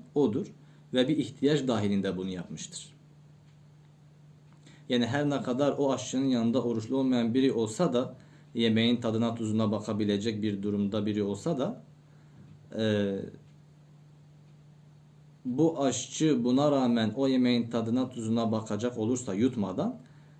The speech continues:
e, yine mekruh işlemiş olmaz. Çünkü o yanında oruçlu olmayan kişi bu işten anlamıyor belki. Yani bu işin, e,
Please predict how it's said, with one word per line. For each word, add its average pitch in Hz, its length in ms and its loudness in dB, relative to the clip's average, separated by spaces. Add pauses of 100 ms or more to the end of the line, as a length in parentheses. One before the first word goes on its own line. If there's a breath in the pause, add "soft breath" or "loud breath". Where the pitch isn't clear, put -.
(120)
e, 107 100 -4
yine 143 300 4
mekruh 110 320 0
işlemiş 90 400 -6
olmaz. 85 420 -10 (100)
Çünkü 120 280 -4 (120)
o 139 100 4
yanında 127 460 2
oruçlu 127 300 -4
olmayan 135 360 0
kişi 180 440 0 (320 loud breath)
bu 135 160 4
işten 160 240 0
anlamıyor 156 560 4
belki. 104 300 -6 (1400)
Yani 120 320 0
bu 151 160 4
işin, 139 420 0 (120)
e, 104 300 0